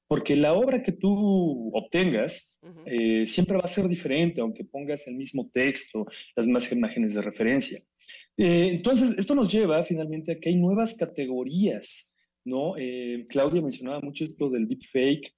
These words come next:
Speaker 2: Ujú.
Speaker 1: y eso tiene que ver mucho con la posverdad, que es algo que ya se venía gestando finalmente en nuestro entorno comunicativo, y a veces sin la ayuda de la inteligencia artificial.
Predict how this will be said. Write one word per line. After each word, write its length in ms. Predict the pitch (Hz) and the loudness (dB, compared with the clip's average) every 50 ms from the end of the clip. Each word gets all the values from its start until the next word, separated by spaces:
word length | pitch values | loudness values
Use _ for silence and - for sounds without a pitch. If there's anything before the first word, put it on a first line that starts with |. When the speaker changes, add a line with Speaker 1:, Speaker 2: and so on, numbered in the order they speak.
| _ _ | _ _
Speaker 2:
Ujú. 220 | 180 180 170 165 160 | -20 -20 -16 -6 -2
Speaker 1:
y 80 | 151 | -2
eso 140 | 139 - 165 | 0 0 0
tiene 180 | - 208 220 196 | 2 2 2 4
que 80 | - | 2
ver 80 | 165 160 | 0 0
mucho 220 | 165 175 - 185 | 0 -4 -6 -6
con 100 | - - | -6 -2
la 140 | 143 135 - | -4 -4 -2
posverdad, 640 | - 131 120 110 110 113 104 110 110 120 123 117 - - - _ _ _ _ _ - | 0 -2 -2 0 0 -2 -2 0 0 0 0 0 -2 -4 -16 _ _ _ _ _ -2
que 80 | - 175 | -2 -2
es 160 | - - 254 | -2 0 -2
algo 180 | 254 262 262 | 0 0 0
que 160 | 269 196 151 - | 0 -2 -2 0
ya 160 | 170 185 196 | 0 0 0
se 140 | 190 - 208 | 0 0 0
venía 300 | 185 160 156 160 170 170 | 0 0 0 0 -2 0
gestando 540 | - 190 175 - - - 143 147 156 170 | -2 -4 -6 -6 -6 -8 -8 -4 -4 -4
finalmente 760 | 165 - 127 123 123 123 131 127 123 120 - 135 143 151 151 151 - - - - - | -6 -6 -8 -8 -6 -4 -4 -4 -4 -6 -8 -6 -6 -6 -6 -8 -10 -18 -16 -6 -2
en 100 | 135 127 | 0 0
nuestro 300 | 123 120 123 - - 117 | 0 0 -2 -2 -2 -2
entorno 380 | 110 - 123 123 143 156 151 | -2 0 0 0 2 0 0
comunicativo, 840 | 156 - 113 110 107 101 - - 101 - - 170 175 160 117 98 - - _ _ _ _ _ _ - | 0 -2 -2 -2 -2 -2 -4 -6 -8 -2 0 2 2 2 0 -2 -8 -14 _ _ _ _ _ _ 2
y 240 | 220 196 190 208 208 | 4 6 6 6 6
a 300 | 202 190 170 151 135 120 | 4 4 4 4 4 4
veces 340 | 123 127 - 185 190 - | 2 0 0 -2 -4 -4
sin 220 | - 135 123 117 110 | -4 -4 -4 -2 -2
la 540 | 107 107 104 104 107 104 98 98 98 98 92 | -2 -2 -2 -4 -4 -6 -6 -6 -8 -6 -6
ayuda 380 | 95 98 110 180 220 160 120 | -4 0 2 2 4 4 2
de 120 | 104 95 95 | 0 -2 -4
la 40 | |
inteligencia 760 | 92 92 - 101 104 101 - 117 110 - - 110 104 104 98 - - - - - - - - | -8 -10 -8 -8 -8 -6 -6 -6 -6 -4 -4 -2 -2 -2 -2 -4 -8 -20 -20 -20 -20 -12 -6
artificial. 720 | 120 107 110 - - 117 - - 110 - 139 135 131 120 | -4 -4 -4 -4 -8 -8 -6 -4 -2 0 2 2 2 2